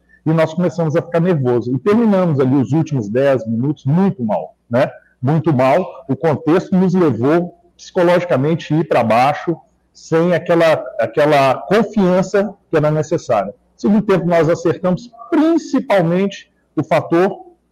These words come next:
confiança, o fator atitude e alguns detalhezinhos só, e as,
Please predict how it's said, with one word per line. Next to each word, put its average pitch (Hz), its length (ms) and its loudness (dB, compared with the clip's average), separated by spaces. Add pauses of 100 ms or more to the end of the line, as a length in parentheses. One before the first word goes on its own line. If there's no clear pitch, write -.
(200)
confiança, 175 880 0
o 151 100 0
fator 160 640 -2 (240)
atitude 175 960 -2 (800)
e 233 640 0
alguns 202 300 2
detalhezinhos 147 720 0
só, 156 300 -2
e 208 180 0
as, 202 100 0